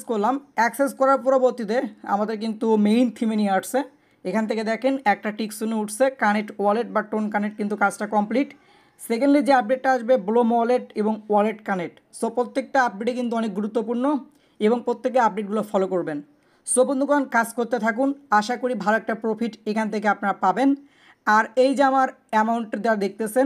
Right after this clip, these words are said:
এটা কিন্তু আমার মেইন অ্যাকাউন্ট না, just টিউটোরিয়াল করার জন্য আমার একটা ফোন রয়েছে, সে ফোনে কিন্তু একটা অ্যাকাউন্ট করছিলাম, তার কিন্তু এটা অ্যামাউন্ট। ওকে, কাজ করুন, ভালো থাকুন, পাশাপাশি মেইন টার্গেট নেন যে অনলাইন থেকে কিছু করতে হবে,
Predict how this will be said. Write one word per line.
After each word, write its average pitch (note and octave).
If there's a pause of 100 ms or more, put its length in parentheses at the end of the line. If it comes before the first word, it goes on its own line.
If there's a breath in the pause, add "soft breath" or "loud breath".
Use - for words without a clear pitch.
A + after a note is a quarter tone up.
(120)
এটা G#3+
কিন্তু A3
আমার A3+
মেইন A3+
অ্যাকাউন্ট G#3
না, G#3+ (320)
just G3+ (140)
টিউটোরিয়াল A#3
করার A3
জন্য G#3+
আমার G#3
একটা G3
ফোন G#3+
রয়েছে, A#3 (340 soft breath)
সে -
ফোনে G#3+
কিন্তু G#3
একটা G#3
অ্যাকাউন্ট G#3
করছিলাম, A3+ (100)
তার G3+
কিন্তু G3
এটা F#3
অ্যামাউন্ট। D#3+ (300)
ওকে, C4 (680 soft breath)
কাজ A3 (100)
করুন, C4
ভালো A3
থাকুন, B3+ (200)
পাশাপাশি A3+ (300)
মেইন G3+
টার্গেট A#3+
নেন C4+ (120)
যে G3
অনলাইন G#3
থেকে G#3+
কিছু G#3+
করতে A3+
হবে, A#3+